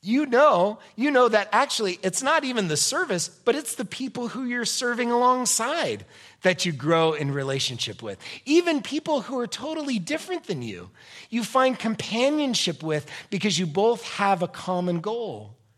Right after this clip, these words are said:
You're able to serve together alongside one another. You're able to grow in your friendship. If you want to grow in relationships, be a part and serve somebody. And there are so many opportunities here at Anchorage Grace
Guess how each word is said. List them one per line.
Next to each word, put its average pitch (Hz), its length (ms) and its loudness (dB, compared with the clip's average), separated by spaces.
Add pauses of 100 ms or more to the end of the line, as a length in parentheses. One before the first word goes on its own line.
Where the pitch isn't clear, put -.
(360)
You're 208 140 6
able 233 180 6
to 190 80 4
serve 247 440 0
together 175 400 2
alongside 220 760 4
one 208 180 2
another. 160 260 4 (220)
You're 226 160 6
able 208 80 -2
to 202 100 6
grow 208 380 6
in 226 80 2
your 185 140 2
friendship. 190 580 0 (180)
If 165 160 0
you 254 180 2
want 262 260 4
to 214 40 2
grow 220 340 6
in 196 160 0
relationships, 185 760 2 (320)
be 254 160 4
a - 60 8
part 247 360 2
and 180 160 2
serve 277 400 0
somebody. 98 560 -6 (420)
And 277 140 4
there 269 80 6
are 233 60 2
so 349 420 2
many 285 220 2
opportunities 247 720 -2
here 220 160 0
at 196 80 -2
Anchorage 208 340 -6
Grace 220 300 0